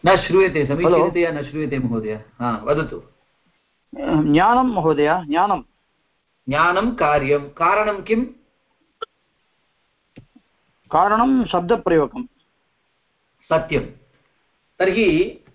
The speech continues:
Speaker 1: एतादृशशब्दप्रयोगं मया करणीयं चेत् मयि
Speaker 2: हम्म,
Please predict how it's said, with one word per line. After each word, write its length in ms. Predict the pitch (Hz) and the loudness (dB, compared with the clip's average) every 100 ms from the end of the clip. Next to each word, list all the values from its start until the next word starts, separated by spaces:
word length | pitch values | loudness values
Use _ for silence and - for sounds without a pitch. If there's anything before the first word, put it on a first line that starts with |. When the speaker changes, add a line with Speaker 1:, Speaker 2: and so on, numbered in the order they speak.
| _ - | _ -8
Speaker 1:
एतादृशशब्दप्रयोगं 2000 | 139 196 226 233 233 226 190 202 - 151 151 247 - - 202 214 208 196 220 233 233 _ _ _ _ _ _ _ _ _ _ _ 139 | 0 0 2 2 0 -2 -10 -12 -6 -6 -2 -2 -2 -2 0 2 0 0 -2 -4 -8 _ _ _ _ _ _ _ _ _ _ _ -2
मया 380 | 156 190 247 247 | 2 4 2 2
करणीयं 600 | 202 202 214 214 180 151 | 0 0 -4 -4 -4 -2
चेत् 680 | 185 127 - - _ _ | -2 -2 -8 -20 _ _
मयि 580 | 127 151 190 247 170 135 | -4 -2 0 0 0 2
Speaker 2:
हम्म, 240 | 160 147 | 2 2